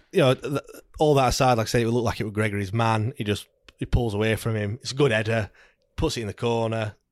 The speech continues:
Uh, Stockdale can't get across, and, uh, and obviously it's, it's, it's one one. And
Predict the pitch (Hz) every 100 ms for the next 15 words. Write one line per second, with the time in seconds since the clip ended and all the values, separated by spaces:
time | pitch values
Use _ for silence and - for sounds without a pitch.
0 | _ _ - - _ - - 123 117 107
1 | 101 110 107 104 104 123 107 - - -
2 | - _ _ 110 107 104 107 107 107 -
3 | 110 107 - 107 - - 104 107 - 101
4 | 113 104 104 117 98 95 101